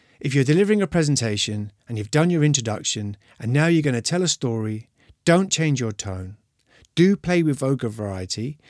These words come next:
to add emphasis to different parts of your story,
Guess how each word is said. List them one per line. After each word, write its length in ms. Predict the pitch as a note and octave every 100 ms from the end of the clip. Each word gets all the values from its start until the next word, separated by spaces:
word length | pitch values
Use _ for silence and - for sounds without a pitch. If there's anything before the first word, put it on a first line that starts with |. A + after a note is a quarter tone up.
| -
to 180 | - -
add 160 | A#2+ -
emphasis 500 | C#3 C3 A#2+ - A2+
to 100 | -
different 360 | G#2 B2+ G#2+ -
parts 280 | A#2 G#2 -
of 60 |
your 80 | F#2+
story, 520 | - C#3 A2 F2+ G#2+